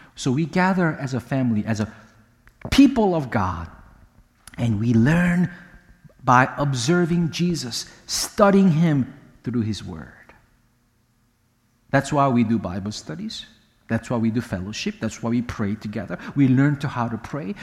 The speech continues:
We learn to how to talk to one another. We learn to how to bless. We learn to how to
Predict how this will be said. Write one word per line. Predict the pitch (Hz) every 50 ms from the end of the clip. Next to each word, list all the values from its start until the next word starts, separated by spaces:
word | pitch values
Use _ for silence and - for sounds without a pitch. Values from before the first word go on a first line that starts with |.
| - -
We | 139 139
learn | 127 123 139 139 143 139
to | - 127
how | - - 120 113 113 113
to | 113 123 127 - - - - -
talk | - - 143 139 - -
to | - 175
one | 143 143 139 139
another. | 131 123 123 127 - - - - -
We | - 165 147
learn | 135 147 156 160 156 -
to | -
how | - 143 131 131
to | 123 120
bless. | 113 117 110 107 123 170 - - - - - - - -
We | 143 151 139
learn | 131 139 165 175 185 175
to | 180 180
how | - - 165 160 160 156 156
to | 143 151 180 233 - - -